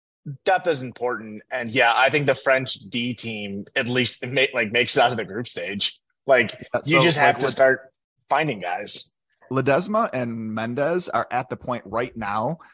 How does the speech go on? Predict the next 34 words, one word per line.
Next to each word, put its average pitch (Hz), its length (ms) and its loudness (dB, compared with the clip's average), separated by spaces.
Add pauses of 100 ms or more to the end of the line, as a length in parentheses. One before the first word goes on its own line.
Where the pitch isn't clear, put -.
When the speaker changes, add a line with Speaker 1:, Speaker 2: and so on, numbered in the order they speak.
(140)
Speaker 2:
where 113 560 6
McKennie 120 840 -2
and 101 520 -4
Adams 110 440 0
were 98 540 -4
in 101 260 -8
twenty 113 260 -4
seventeen. 98 600 -4 (380)
They're, 113 440 0 (600)
you 120 120 0
know, 107 340 2 (120)
Ledesma's 123 580 0
getting 120 280 2
minutes 113 280 2
off 113 160 0
the 104 80 -14
bench 110 240 -8
for 107 80 -14
P 120 160 -4
S 104 180 -2
V. 104 500 0 (240)
Le-, - 280 -8
M-, 101 280 -6
Mendes 117 540 4
is 110 100 2
actually 107 340 0
playing 107 420 -4
for 104 180 -8
kind 104 220 -2
of 95 80 -6
a 101 60 2
low-level 101 520 -4
Portuguese 101 600 -10
side. 92 420 -6